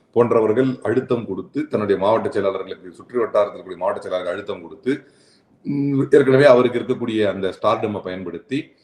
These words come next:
அந்த சாமானியருடைய பேட்டியில தெளிவா தெரிஞ்சது. அதே மாதிரி அந்த, அஹ், நியூஸ் தமிழ் பத்திரிகையாளர் வந்து அந்த இடத்துல நின்னு பேட்டி கொடுத்திருந்தாரு, பாரி கார்த்திக் அப்படின்னு. அவருடைய பேட்டியில அவர் அந்த களத்துல நின்னு அழுதுகிட்டே,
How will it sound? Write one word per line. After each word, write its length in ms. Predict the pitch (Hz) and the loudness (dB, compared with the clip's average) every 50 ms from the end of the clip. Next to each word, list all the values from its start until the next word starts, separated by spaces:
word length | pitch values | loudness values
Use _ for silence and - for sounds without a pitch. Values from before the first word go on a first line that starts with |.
| _ _ _ _ _ _ | _ _ _ _ _ _
அந்த 180 | - 95 98 95 - | -8 -6 -6 -4 -2
சாமானியருடைய 520 | 107 123 135 135 131 123 117 104 95 98 - | 0 0 2 2 2 2 0 0 0 -2 -2
பேட்டியில 260 | - 113 107 107 104 92 | -2 -4 -2 -2 -2 -2
தெளிவா 340 | - 98 98 110 110 113 107 | -2 -2 0 2 2 2 0
தெரிஞ்சது. 420 | 95 101 90 90 90 90 90 117 143 - - _ _ _ _ _ _ _ _ - _ _ _ _ _ _ _ _ _ _ _ - | 0 -4 -6 -6 -6 -6 -4 -4 -6 -6 -8 _ _ _ _ _ _ _ _ -20 _ _ _ _ _ _ _ _ _ _ _ -4
அதே 200 | - 101 123 131 | 2 4 4 6
மாதிரி 220 | 123 117 113 117 113 | 6 6 8 8 6
அந்த, 220 | 107 107 101 101 98 95 90 87 85 80 - - - - - - - - | 6 8 8 10 10 10 10 8 6 6 2 -2 -12 -16 -20 -20 -16 -6
அஹ், 240 | - 92 92 90 87 | -2 0 0 2 2
நியூஸ் 280 | 95 117 135 131 135 - | 4 4 4 4 4 4
தமிழ் 440 | 127 117 110 104 98 90 85 82 - | 4 4 6 4 2 2 0 -2 -2
பத்திரிகையாளர் 580 | - 95 - - 113 - - 101 92 90 87 | -2 -2 -2 0 -2 0 2 2 0 0 0
வந்து 180 | 90 90 90 95 | -4 -4 -4 -4
அந்த 160 | 90 85 87 | -4 -2 -4
இடத்துல 300 | 87 98 95 98 95 90 | -4 -4 -2 -4 -4 -4
நின்னு 440 | 92 95 95 95 95 90 87 85 - | -4 -6 -6 -4 -4 -4 -6 -6 0
பேட்டி 200 | 101 101 98 98 | 0 0 0 0
கொடுத்திருந்தாரு, 540 | 90 85 - - 87 80 78 80 82 80 - | -4 -6 -8 -14 -18 -18 -12 -12 -12 -12 -8
பாரி 300 | - - 104 107 110 107 | -2 2 4 4 4 4
கார்த்திக் 540 | 104 - - 95 92 - - - 95 - - _ | 0 -6 -6 -6 -6 -6 -8 -14 -20 -20 -20 _
அப்படின்னு. 340 | - 92 90 87 82 82 80 _ _ _ _ _ _ _ _ - - - _ _ _ _ _ - | -20 -14 -14 -14 -14 -14 -20 _ _ _ _ _ _ _ _ -20 -20 -20 _ _ _ _ _ -4
அவருடைய 400 | - 101 110 113 113 110 107 104 | 0 2 2 2 2 2 0 0
பேட்டியில 380 | - 127 131 131 131 123 123 139 | 2 2 2 4 2 2 4 6
அவர் 200 | 135 120 113 104 | 6 6 4 2
அந்த 140 | 101 95 - | -4 -8 -6
களத்துல 320 | 113 120 131 120 123 120 110 | -6 -6 -6 -6 -6 -8 -8
நின்னு 200 | 107 107 117 107 | -8 -8 -6 -6
அழுதுகிட்டே, 440 | 98 104 110 110 104 101 101 113 | -4 -4 -4 -6 -6 -6 -4 -4